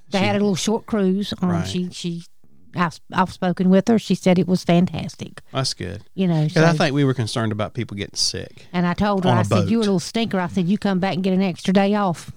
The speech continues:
Speaker 2: Right.
Speaker 1: 'Cause we closed on Friday.
Speaker 2: Oh, that's right. She
Speaker 1: Yep.
Speaker 2: did get an extra day.
Speaker 1: But from what she told me, a little bit that we talked, she had, you know, it was fantastic. But she is back, um,
Speaker 2: Okay.
Speaker 1: on now.
Speaker 2: Well, good, good. So what else did you do? Did you, uh, have
Speaker 1: It was,
Speaker 2: anything
Speaker 1: it
Speaker 2: fun?
Speaker 1: was,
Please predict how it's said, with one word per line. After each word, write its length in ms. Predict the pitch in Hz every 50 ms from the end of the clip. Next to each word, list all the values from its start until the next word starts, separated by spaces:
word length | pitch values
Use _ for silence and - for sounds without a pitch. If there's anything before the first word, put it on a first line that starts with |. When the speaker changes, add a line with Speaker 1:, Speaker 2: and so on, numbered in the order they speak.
| - - -
Speaker 2:
Right. 540 | 120 127 139 143 156 147 131 113 117 - - - -
Speaker 1:
'Cause 160 | - 185 160
we 100 | 175 185
closed 320 | - 202 214 214 196 175 180
on 120 | 165 160
Friday. 400 | 131 - 175 160 156 160 180 160 160 - - - -
Speaker 2:
Oh, 260 | 120 135 135 135 123
that's 240 | 117 107 107 - -
right. 360 | 117 117 127 120 95 - -
She 100 | 170 175 170
Speaker 1:
Yep. 100 | 165 143
Speaker 2:
did 60 | 123
get 140 | - - 53
an 60 | 53
extra 260 | - - - - -
day. 260 | - - 50 50 - 123 - -
Speaker 1:
But 220 | 175 175 - - -
from 180 | - - 175
what 180 | 170 180 - -
she 100 | - 208
told 260 | 185 208 196 185 180 175
me, 160 | 185 185 180 - - - - - -
a 40 | 196
little 140 | 185 185
bit 140 | 175 190 139
that 80 | 143 170
we 100 | 190 202
talked, 320 | 202 185 160 143 - -
she 160 | - - 175
had, 160 | 170 175 175 139 123 180
you 80 | 190
know, 160 | 175 165 165 156 - - - - 220
it 160 | 175 208 175
was 120 | 156 175 -
fantastic. 640 | - 170 196 185 185 151 143 139 - - 131 117
But 100 | - -
she 200 | - - 180 185
is 100 | 190 196
back, 480 | 190 180 180 170 165 170 170 - - - - - - - - - - - - - - - -
um, 320 | 160 165 160 160 160 151 - - - -
Speaker 2:
Okay. 240 | 143 175 180 175 170
Speaker 1:
on 80 | 170
now. 260 | 165 156 151 151 165 - - -
Speaker 2:
Well, 140 | 185 208 233
good, 360 | 247 285 262 - 104 110 -
good. 320 | - 151 139 101 92 -
So 220 | - - 123 117 117
what 160 | 123 127 127
else 200 | 135 151 139 -
did 140 | - 117 107
you 80 | 101 98
do? 240 | 92 95 90 92
Did 220 | 87 90 92 95 -
you, 240 | 110 110 107 107 104
uh, 200 | 104 104 104 -
have 160 | - 120 120
Speaker 1:
It 120 | 277 320 -
was, 100 | 320 -
Speaker 2:
anything 160 | 123 - 294
Speaker 1:
it 20 | 311
Speaker 2:
fun? 80 | 254
Speaker 1:
was, 260 | 302 302 226 - -